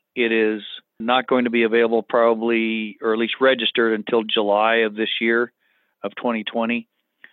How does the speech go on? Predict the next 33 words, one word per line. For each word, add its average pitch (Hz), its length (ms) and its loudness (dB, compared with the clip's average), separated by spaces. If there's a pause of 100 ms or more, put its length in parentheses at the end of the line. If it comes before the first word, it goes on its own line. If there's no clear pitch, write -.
(260)
And 110 280 -6
so 113 360 2
it 110 100 0
wouldn't 113 320 -2
be 113 140 -2
available 110 460 2
for 107 100 -4
use 110 440 -2
until 104 460 -2
twenty 104 300 -6
twenty-one. 98 600 -8 (260)
Now, 110 240 -4
this 143 240 4
herbicide 120 580 2 (100)
called 107 220 0 (120)
Tough 117 280 2 (180)
is 113 200 -4 (140)
only 131 280 0
used 123 220 2
for 147 120 -2
chickpea, 117 540 -2 (240)
but 120 300 0 (640)
it 127 160 0
will 117 240 0
be 113 640 -2 (140)
a 120 120 -2
valuable 120 540 2
product 101 580 -2 (800)
in 113 180 -4
that 110 260 -2
it 117 180 -4
controls 120 680 2
broadleaf 117 540 2